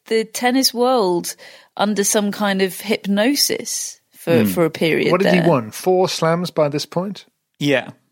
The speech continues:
Speaker 2: I mean,
Speaker 3: Which
Speaker 2: obviously, he'd, he'd won three the year before in, a,
Speaker 3: Yeah.
Speaker 2: in, in style,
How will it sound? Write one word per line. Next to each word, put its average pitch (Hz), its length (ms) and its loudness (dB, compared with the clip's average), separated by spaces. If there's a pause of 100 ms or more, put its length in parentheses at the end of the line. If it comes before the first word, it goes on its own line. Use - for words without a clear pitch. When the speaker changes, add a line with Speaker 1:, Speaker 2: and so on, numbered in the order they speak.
Speaker 2:
I 143 60 -8
mean, 143 80 2
Speaker 3:
Which 165 60 2
Speaker 2:
obviously, 160 320 2
he'd, 135 140 -4
he'd 135 200 0
won 131 340 0
three 135 360 0
the 117 80 0
year 117 180 2
before 135 500 0
in, 107 80 -2
a, 104 60 0
Speaker 3:
Yeah. 104 160 2
Speaker 2:
in, 113 240 -2
in 113 180 -4
style, 123 800 0